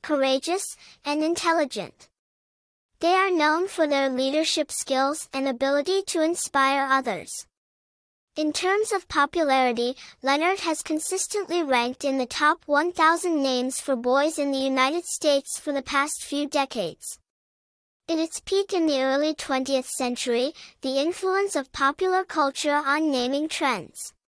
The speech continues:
In conclusion, the name Leonard carries a sense of strength and courage,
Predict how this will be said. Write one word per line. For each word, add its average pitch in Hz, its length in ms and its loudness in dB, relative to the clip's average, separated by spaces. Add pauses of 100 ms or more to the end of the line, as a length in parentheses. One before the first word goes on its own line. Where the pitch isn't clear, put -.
(760)
In 320 180 0
conclusion, 359 800 0 (300)
the 294 80 0
name 339 400 0
Leonard 277 420 -2
carries 294 460 0
a 311 60 -2
sense 254 360 -4
of 254 100 -6
strength 262 540 -4
and 269 160 -4
courage, 247 560 0